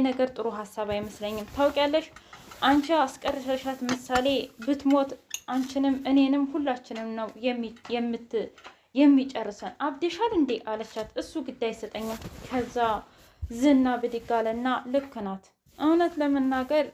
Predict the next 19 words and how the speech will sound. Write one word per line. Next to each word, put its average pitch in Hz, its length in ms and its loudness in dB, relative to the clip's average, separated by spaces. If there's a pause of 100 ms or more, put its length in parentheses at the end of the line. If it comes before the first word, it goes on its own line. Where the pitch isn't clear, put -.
(520)
በፍጹም 269 560 0 (380)
ልጅቷ 262 320 -2 (100)
መታከም 214 520 -8
አለባት። 196 480 -6 (100)
ካልሆነ 277 480 2
ግን 277 240 0
ይኸውልሽ 214 480 -2 (400)
እኔም 285 360 6
ላይ 262 180 0 (200)
ሞገስም 269 580 0
ላይ 262 180 2 (200)
ሉላም 269 420 2
ላይ 247 200 2 (720)
ችግር 262 360 2
ይፈጥራል። 202 480 -4 (100)
ከዛም 285 360 0
በኋላ 262 300 0 (100)
ሉላን 254 380 0
ደግሞ 240 240 -2